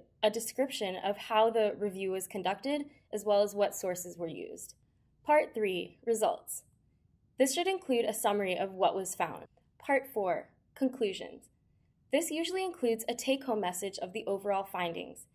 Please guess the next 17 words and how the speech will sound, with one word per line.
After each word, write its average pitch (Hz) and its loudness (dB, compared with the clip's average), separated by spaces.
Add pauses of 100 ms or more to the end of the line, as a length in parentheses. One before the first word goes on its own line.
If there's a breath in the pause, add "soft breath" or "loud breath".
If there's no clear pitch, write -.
(200)
It 220 4
may 233 4
also 277 4
include 233 2
any 196 -4
broader 202 2
implications. 185 -8 (640)
So, 190 2 (320)
how 269 4
do 330 4
you 349 4
write 233 6
an 240 -2
abstract? - -4 (420)
Here's 302 0
one 220 2
approach. - -6